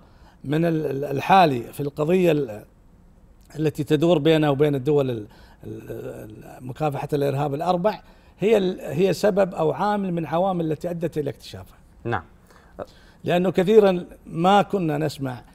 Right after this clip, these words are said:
Speaker 1: في وسائل التواصل الاجتماعي بأن هناك أشخاص صامتين في ظل وجود يعني ظهور العدو المشترك للأمة ال-،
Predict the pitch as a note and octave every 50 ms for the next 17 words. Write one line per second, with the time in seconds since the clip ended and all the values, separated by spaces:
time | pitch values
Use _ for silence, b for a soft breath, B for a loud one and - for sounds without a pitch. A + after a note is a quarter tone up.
0 | b b b b b C#3 C#3 C#3 - - F#3 G#3 G3+ F#3 E3 - - D#3 D#3+ F3
1 | F3+ D#3+ - E3 D#3+ D3+ C#3+ D3+ D3+ C#3+ C#3 C3+ - C#3 C#3 D#3 E3 D#3 C#3 C#3+
2 | D3+ D3+ - b b b b b b - E3 F3+ F#3+ F3 D3 C#3 D3+ F3+ G#3 G#3+
3 | - - C#3+ D3+ - - - E3+ E3+ E3+ - - - - - _ _ _ _ _
4 | _ _ _ - _ _ - - - - - - - - - - - - E3 F3+
5 | F3+ F3 E3 - F#3 E3+ C3 - - - - - - _ - - - _ _ _
6 | _ - - - - - D#3 D#3+ D3+ F3 F#3 F#3 F#3 F#3+ - - _ - _ -
7 | D3+ D3+ D#3 D3 E3 E3 E3+ E3 D3 - - _ _ _ - - C3+ C3 A#2 B2
8 | C3 C3+ C3 C3 C3 C3 D3 C#3 D#3 F3 E3+ D#3 C#3+ C3+ G#2+ A2+ D3+ D3 D#3 D#3+
9 | D#3+ D3+ D#3 - - - A#2+ A#2+ A#2+ A2+ A2+ A#2 C#3 D#3 - - - D3 C#3+ D3
10 | C3+ - - b b b b b b A#2 B2+ C3 C#3 D3+ D#3 C#3+ C3+ C3 C3+ A#2+
11 | A#2 A2 G2+ G2+ G2+ G#2